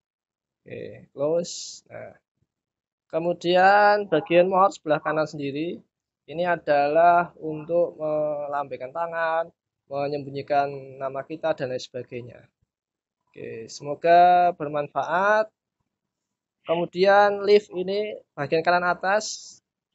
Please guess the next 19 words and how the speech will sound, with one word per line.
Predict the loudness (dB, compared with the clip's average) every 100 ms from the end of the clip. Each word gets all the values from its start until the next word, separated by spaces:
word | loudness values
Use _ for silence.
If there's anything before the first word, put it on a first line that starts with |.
| -20 -20 _
adalah | 0 2 4
untuk | 2 0
meninggalkan | 4 6 6 4 2 0 -8 -12 -16 -18 -20 -20 -20 _ _ _ _ _ _ _ _ _ _ 0
meeting, | 2 4 2 2 -6
kemudian | -2 -2 2 4 4
yang | 2 -2
sebelah | 0 0
kiri | 2 4
atas | 4 4 0
ini | -4
adalah | -6 -4 -4
untuk | -8
suara. | -14 -4 -2 -2 -8 -12 _ _ _ _ _ _ _ _ _ _ _
Jadi | -10 -4 0 0
suara | 2 6 6
bisa | 6 0 -2
muncul | -6 -6 2 4 6 4 -2 -8
ataupun | -18 -14 -14 -10 -10
tidak, | 2 4 4 2